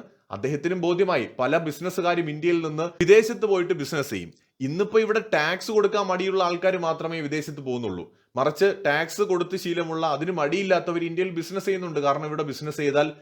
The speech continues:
അതിന് പറ്റുന്ന ഒരു സാഹചര്യം ഇവിടെ ഉണ്ട്, ഗ്രോത്ത് ഉണ്ട്. സർവീസ് സെക്ടറിലുള്ളവർക്ക് മാത്രമാണ് ഒരു മടി ഇവിടെ ബിസിനസ് ചെയ്യാൻ.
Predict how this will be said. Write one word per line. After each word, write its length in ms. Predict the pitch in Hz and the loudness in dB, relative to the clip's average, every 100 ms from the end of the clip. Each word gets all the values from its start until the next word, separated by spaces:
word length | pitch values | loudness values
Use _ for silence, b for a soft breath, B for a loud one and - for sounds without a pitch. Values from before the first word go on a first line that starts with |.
| b - | b -8
അതിന് 220 | 120 143 139 | -4 -2 -2
പറ്റുന്ന 500 | 120 156 160 170 165 | -4 -4 -6 -6 -6
ഒരു 120 | 139 | -6
സാഹചര്യം 580 | 127 131 147 160 170 156 | -2 0 0 0 -2 -2
ഇവിടെ 180 | 143 147 | 0 0
ഉണ്ട്, 380 | 127 123 170 - b b | 0 0 -2 -4 b b
ഗ്രോത്ത് 380 | 120 151 180 156 | -2 0 0 0
ഉണ്ട്. 180 | 101 87 - b b | -2 -4 -12 b b
സർവീസ് 460 | 160 147 180 214 | 2 2 2 0
സെക്ടറിലുള്ളവർക്ക് 760 | 214 185 202 190 165 165 170 170 | -2 -2 -2 -2 0 -2 -4 -4
മാത്രമാണ് 440 | 147 139 151 147 | -2 -2 -2 -2
ഒരു 100 | 139 | -2
മടി 360 | 135 120 123 120 | 0 0 0 -2
ഇവിടെ 180 | 113 117 | -2 -2
ബിസിനസ് 340 | 107 110 107 | -2 -8 -10
ചെയ്യാൻ. 220 | 101 90 | -8 -10